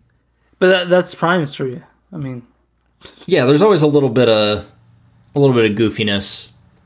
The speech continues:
Speaker 2: mixed in, even when they're talking about serious stuff.
Speaker 1: I, yeah, I don't think they take themselves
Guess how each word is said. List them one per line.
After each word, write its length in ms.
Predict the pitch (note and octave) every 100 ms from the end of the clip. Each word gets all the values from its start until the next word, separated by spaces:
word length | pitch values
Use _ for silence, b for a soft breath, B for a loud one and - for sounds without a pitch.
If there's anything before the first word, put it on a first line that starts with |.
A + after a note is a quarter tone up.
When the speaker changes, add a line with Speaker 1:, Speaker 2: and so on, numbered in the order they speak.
| _ _ -
Speaker 2:
mixed 380 | B2 A2+ - A#2+
in, 140 | G#2
even 180 | G#2 G#2
when 120 | G2
they're 100 | G2
talking 300 | G2 G2 F#2+
about 200 | G2 F#2+
serious 400 | - G2 F2+ F2
stuff. 420 | - F#2 F2+ - _ _ _ _
Speaker 1:
I, 80 | F#3+
yeah, 180 | A3+ G#3+
I 20 |
don't 200 | A#3 B3+
think 120 | B3+ A3
they 100 | F3+
take 240 | F3+ E3+
themselves 500 | E3 C#3 D3+ C#3+ -